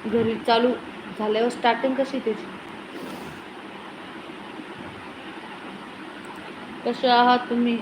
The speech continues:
आम्ही मस्त आहे र रवी, तू, तू कसा आहेस? मी एकदम मस्त आहे. हॅलो, जय वाल्मिकी, जय वाल्मिकी. Thank you, रवी.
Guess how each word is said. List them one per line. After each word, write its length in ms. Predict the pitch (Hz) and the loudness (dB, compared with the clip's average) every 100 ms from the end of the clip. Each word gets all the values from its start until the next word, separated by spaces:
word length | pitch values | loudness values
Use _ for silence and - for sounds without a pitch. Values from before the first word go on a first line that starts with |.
| - | 4
आम्ही 240 | 254 294 | 6 8
मस्त 360 | 294 269 277 - | 8 6 4 8
आहे 240 | 294 285 | 8 8
र 180 | 262 247 226 - - - - - - - - - | 6 4 2 -4 -10 -10 -12 -12 -12 -12 -12 -6
रवी, 200 | 240 247 | 0 2
तू, 280 | 254 254 277 | 0 0 0
तू 380 | 254 214 - 277 285 | 0 -2 -4 -2 0
कसा 180 | 277 | 2
आहेस? 360 | 262 240 - - - - - - - - - - - - - | 2 2 -2 -12 -12 -12 -12 -14 -12 -14 -12 -12 -12 -12 -6
मी 140 | 226 233 | 2 2
एकदम 280 | 226 247 | 4 2
मस्त 340 | 247 240 233 - | 2 2 -2 -2
आहे. 100 | 202 175 - - - - - - - - - - - - - - - - - - - - - - - - - - - - - - - - - - - - - - - - - - - - | -2 -2 -12 -12 -12 -12 -12 -12 -12 -12 -12 -12 -12 -12 -12 -12 -12 -12 -12 -12 -12 -12 -12 -12 -12 -12 -12 -12 -12 -12 -12 -12 -12 -12 -12 -12 -12 -12 -12 -12 -12 -12 -12 -12 -10 2
हॅलो, 560 | 269 269 220 220 220 220 - - - - - - - - - - - - - - - - | 4 6 4 4 2 -2 -6 -12 -12 -12 -12 -12 -14 -14 -12 -12 -12 -10 -10 -12 -10 0
जय 120 | 240 | 4
वाल्मिकी, 440 | 240 240 233 226 240 | 6 6 4 0 0
जय 160 | 233 | 4
वाल्मिकी. 460 | 233 226 226 220 247 | 4 4 0 -2 2
Thank 240 | 254 277 | 4 4
you, 80 | 269 | 4
रवी. 380 | 254 233 254 254 | 4 6 4 2